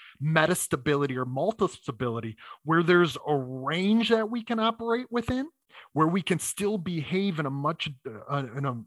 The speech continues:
in a optimal way, but it isn't, um, a really reduced fashion from a technical execution standpoint, where the, we might have some variance there as to where that,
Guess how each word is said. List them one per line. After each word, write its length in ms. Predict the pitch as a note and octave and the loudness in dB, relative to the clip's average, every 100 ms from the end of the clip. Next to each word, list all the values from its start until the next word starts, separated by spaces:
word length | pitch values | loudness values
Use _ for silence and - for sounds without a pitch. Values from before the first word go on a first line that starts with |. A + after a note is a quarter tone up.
| _ - | _ -4
in 80 | C#3+ | -4
a 120 | A#2 - - | -4 -6 -2
optimal 560 | E3 - - A3+ E3 | 0 0 2 2 2
way, 240 | C3+ B2+ B2 | 2 -2 0
but 220 | D3+ C#3+ | 0 2
it 120 | D3 | 2
isn't, 460 | A3+ A3+ A3+ A3 - - - _ - | 0 0 0 -2 -6 -16 -20 _ 2
um, 540 | D3 D3 C#3+ C#3 B2 _ - _ _ | 4 6 6 4 0 _ -20 _ _
a 80 | D#3 | -2
really 360 | D#3 F#3 F#3 E3 | 2 2 2 0
reduced 800 | C#3+ C#3 - F3 F3+ - - - _ _ _ | -2 -4 -2 -2 0 -4 -8 -12 _ _ _
fashion 640 | - F3 C#3+ C3+ - C#3 B2 | -2 0 0 -2 -2 -4 -6
from 220 | - E3 C3+ | -2 0 0
a 40 | |
technical 480 | - E3+ C#3 C3+ C#3 | -2 -4 -4 -6 -4
execution 560 | A#2+ C3+ - C#3+ - | -4 -8 -6 -4 -6
standpoint, 440 | B2 B2 A2+ A2 - - - - | -6 -8 -8 -10 -12 -20 -20 -2
where 240 | D3 E3+ | 4 4
the, 100 | D3 | 4
we 300 | D3 C#3 F3+ F3 D#3+ | -2 0 2 2 0
might 200 | D#3+ F#3 | 2 4
have 200 | F#3+ F#3+ | 4 0
some 180 | - D3+ | 0 0
variance 640 | B2 D#3+ F#3 D3+ C3+ - | 2 2 2 0 -4 -2
there 340 | C3+ B2 A#2+ B2 | 0 2 0 -2
as 160 | C#3 | -2
to 120 | - C3 B2 | -2 -4 0
where 340 | D3+ D#3+ D3+ | 4 6 6
that, 360 | C#3+ C#3 C3 | 6 4 2